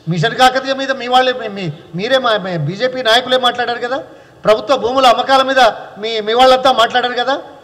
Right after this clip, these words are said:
ఆధారాలు ఉన్నాయన్న కదా, ఆ? అందరూ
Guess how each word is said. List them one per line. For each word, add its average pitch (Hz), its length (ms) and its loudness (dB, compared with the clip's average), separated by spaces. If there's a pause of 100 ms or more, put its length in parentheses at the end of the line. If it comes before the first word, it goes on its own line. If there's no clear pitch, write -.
(240)
ఆధారాలు 240 460 6
ఉన్నాయన్న 254 360 0
కదా, 262 340 -2 (340)
ఆ? 262 100 -2 (1300)
అందరూ 294 300 4